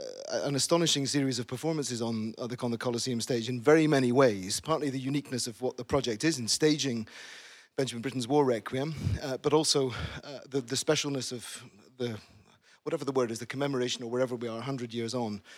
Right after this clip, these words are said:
nineteen eighteen. There are a lot of things that come together in, in these performances, and it's gonna be fascinating to hear from everyone here,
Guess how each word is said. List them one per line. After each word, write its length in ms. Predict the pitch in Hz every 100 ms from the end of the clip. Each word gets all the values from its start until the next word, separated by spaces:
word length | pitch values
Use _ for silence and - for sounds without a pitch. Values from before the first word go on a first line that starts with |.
| - - _
nineteen 320 | 123 123 107 113
eighteen. 280 | 110 120
There 140 | 110 120
are 60 |
a 60 | 123
lot 180 | 135 147
of 80 | 127
things 200 | 139 120
that 60 | -
come 160 | 135
together 360 | 123 135 160 135
in, 120 | 123
in 180 | 127 131
these 160 | 127 123
performances, 540 | 117 135 127 113 113
and 100 | 123
it's 80 | 120
gonna 140 | 127
be 80 | 120
fascinating 480 | 135 151 151 120 117
to 80 | 110
hear 160 | 131
from 160 | 113 131
everyone 340 | 139 147 113
here, 260 | 113 113